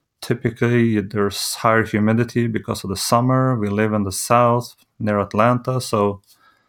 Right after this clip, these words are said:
give it a couple of weeks, the house should dry out and there shouldn't be a problem. Now, that didn't happen. It just got worse and worse as the winter progressed.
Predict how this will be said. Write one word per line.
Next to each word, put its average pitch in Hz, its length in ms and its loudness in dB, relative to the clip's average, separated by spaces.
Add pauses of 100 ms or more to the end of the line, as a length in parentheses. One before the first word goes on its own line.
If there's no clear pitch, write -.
(380)
give 113 180 2
it - 20 2
a 110 80 0
couple 117 280 -2
of 113 40 -2
weeks, 131 560 0 (340)
the 113 80 -4
house 113 240 2
should 113 120 -4
dry 110 260 4
out 135 380 2
and 104 220 -2
there 107 80 -6
shouldn't 113 220 -2
be 117 40 2
a 120 80 -2
problem. 139 480 -2 (460)
Now, 113 500 2 (180)
that 143 300 2
didn't 113 260 0
happen. 127 500 -2
It 110 80 -4
just 139 280 -6
got 107 220 -4
worse 107 580 0
and 110 300 -2
worse 110 360 2
as 107 180 -6
the 110 100 -4
winter 113 340 0
progressed. 110 800 -2